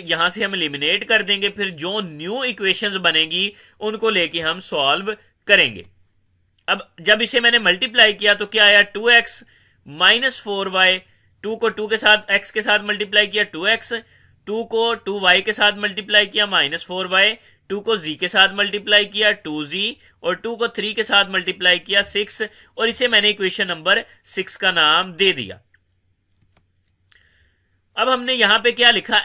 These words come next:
add equation three and equation six। इक्वेशन नंबर जो थ्री थी, ये हमारे पास इक्वेशन नंबर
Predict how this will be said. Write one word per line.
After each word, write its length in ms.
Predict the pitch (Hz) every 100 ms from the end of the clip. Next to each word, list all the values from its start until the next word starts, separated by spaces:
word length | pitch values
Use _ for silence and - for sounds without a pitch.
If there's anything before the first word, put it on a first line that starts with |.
| 196
add 240 | 202 254
equation 540 | 262 214 190 190 220 208
three 260 | - 220 233 240 185
and 280 | 180 196
equation 460 | 196 170 156 202 185
six। 360 | - 123 - - _ _ _ -
इक्वेशन 520 | 202 226 220 254 240 208
नंबर 300 | 208 196 214
जो 140 | 196 208
थ्री 300 | - 214 254
थी, 460 | 247 202 190 - _
ये 160 | 131 175
हमारे 220 | 202 185
पास 200 | 185 190
इक्वेशन 340 | 190 190 202 196
नंबर 220 | 190